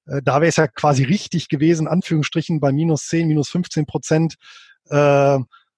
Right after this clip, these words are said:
nochmal reinzubuttern, weil's a-, danach ja wieder nach oben gegangen ist. Jetzt war's falsch und da sind wir genau bei dieser Glaskugel,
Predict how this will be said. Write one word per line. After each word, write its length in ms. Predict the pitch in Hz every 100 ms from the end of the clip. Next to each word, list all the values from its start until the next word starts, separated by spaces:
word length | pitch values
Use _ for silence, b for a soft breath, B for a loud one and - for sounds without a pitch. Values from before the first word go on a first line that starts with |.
| _
nochmal 220 | 139 147
reinzubuttern, 880 | 131 196 - 160 208 202 196 202 190
weil's 220 | 147 147 -
a-, 120 | 147
danach 320 | 135 135 170 180
ja 80 |
wieder 140 | 170 170
nach 140 | 165
oben 180 | 170 165
gegangen 260 | 156 156 156
ist. 180 | 143 -
Jetzt 300 | 117 147 -
war's 180 | 143 -
falsch 400 | 135 160 185 151
und 80 | 131
da 60 |
sind 100 | 123
wir 80 | 143
genau 200 | 127 139
bei 100 | 139
dieser 180 | 123 120
Glaskugel, 640 | 117 147 - 160 151